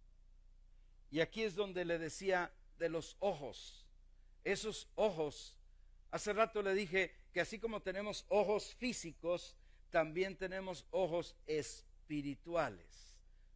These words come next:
Todos digan, "Mis ojos espirituales". Esos ojos no miran así como ven los ojos estos. Esos ojos miran sin ver.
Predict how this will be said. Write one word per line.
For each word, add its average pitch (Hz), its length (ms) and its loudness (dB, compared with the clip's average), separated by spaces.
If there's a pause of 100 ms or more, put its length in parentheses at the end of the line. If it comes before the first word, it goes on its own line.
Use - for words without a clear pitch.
Todos 202 300 4
digan, 180 340 4 (220)
"Mis 180 400 -4
ojos 220 400 6
espirituales". 143 1120 -4 (1800)
Esos 185 380 -2
ojos 208 500 4 (400)
no 190 300 -2
miran 208 420 4
así 180 680 -4
como 151 400 -2
ven 170 420 -2 (520)
los 135 280 -4
ojos 139 380 -4
estos. - 400 -8 (640)
Esos 180 320 -8
ojos 185 280 0
miran 180 380 -2
sin 135 340 -6
ver. 202 280 -6